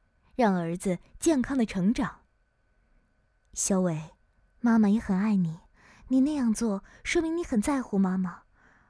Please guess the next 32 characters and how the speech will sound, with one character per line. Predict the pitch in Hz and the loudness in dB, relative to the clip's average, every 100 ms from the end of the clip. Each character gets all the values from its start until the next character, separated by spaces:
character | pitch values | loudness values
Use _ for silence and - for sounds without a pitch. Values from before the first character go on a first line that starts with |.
| _ - | _ -6
而 | 254 | 0
妈 | 233 254 | 0 0
妈 | 254 233 208 247 _ _ | -2 -2 -4 -8 _ _
因 | 302 | -4
为 | 294 | -2
身 | 277 294 | -2 -4
体 | 285 196 | -4 -4
的 | |
特 | 220 262 | -2 -2
殊 | 233 254 | -4 -4
性， | 247 247 202 - - - | -6 -4 -6 -6 -20 -18
所 | - 330 | -6 -4
以 | 302 | -4
从 | - 285 | -4 -8
没 | 294 | -6
靠 | - 302 | -6 -4
近 | 254 | -2
过 | 247 | -2
别 | 220 202 | -2 -2
的 | 269 | -2
男 | 262 170 160 | -2 -2 -4
人。 | 170 180 _ _ _ _ _ _ | -8 -12 _ _ _ _ _ _
今 | - 269 | -8 -6
天 | 262 262 | -4 -4
才 | 233 | -4
知 | 202 220 | -4 -4
道， | 214 196 - _ - _ _ _ | -6 -8 -14 _ -20 _ _ _
你 | 285 254 | -4 -2
就 | 269 | -2
是 | 254 | 0
妈 | 254 254 | -2 0
妈 | 247 214 | -2 -4